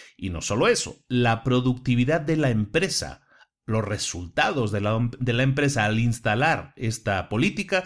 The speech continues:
aumentaron un treinta y cinco por ciento. Y el abandono de la empresa, es decir, la rotación que tenían de empleados, bajó trescientos veinte puntos.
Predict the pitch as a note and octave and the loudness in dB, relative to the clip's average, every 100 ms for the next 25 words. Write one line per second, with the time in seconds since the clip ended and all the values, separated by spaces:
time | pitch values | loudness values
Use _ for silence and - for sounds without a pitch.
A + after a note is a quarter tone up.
0 | - - A2+ A#2 A#2+ C#3 C#3+ C#3+ C#3+ D3+ | -6 -6 0 2 2 2 4 4 4 2
1 | D#3 D3 C3 B2+ A#2+ A2 A2 D3 C#3 D3 | 2 2 2 4 2 2 2 0 2 0
2 | C#3 - G#2 G2 - B2+ A2+ F2+ - - | -2 -2 -2 -2 0 0 0 -4 -12 -16
3 | - - - C3 C3+ B2+ A#2+ A#2+ A#2+ D#3+ | -20 -20 -2 4 6 6 4 4 4 4
4 | A3 D3+ G#2 G2 F#2+ F#2+ B2+ C3 C3+ B2 | 2 2 0 0 -2 0 0 2 2 0
5 | - G2+ F#2+ F#2+ F#2 F2+ B2+ C#3+ A#2 F2+ | 0 -2 -2 -2 -4 -2 0 0 -2 -4
6 | G2 G2+ A2+ A#2+ D#3+ B2 A2 - - _ | -2 0 0 2 2 2 -2 -10 -20 _
7 | A2 G#2+ A2 D#3+ D3+ B2+ A#2+ B2+ B2+ A#2+ | -4 -2 0 0 0 0 0 0 0 0
8 | G#2 G#2+ G2+ F#2 E2+ D2+ C#2 C2+ - | 0 0 0 -2 -6 -8 -10 -10 -16